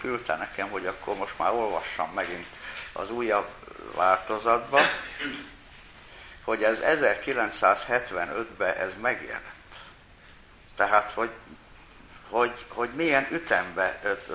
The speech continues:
tudott ezen dolgozni, és még csak mostanában esett le nekem,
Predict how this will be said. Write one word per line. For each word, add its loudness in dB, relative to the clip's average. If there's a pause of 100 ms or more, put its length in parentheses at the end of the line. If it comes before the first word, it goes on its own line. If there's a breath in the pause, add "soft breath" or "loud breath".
tudott -6
ezen -2
dolgozni, -4 (720 loud breath)
és 0
még 0
csak 0
mostanában 4
esett 0
le 0
nekem, 0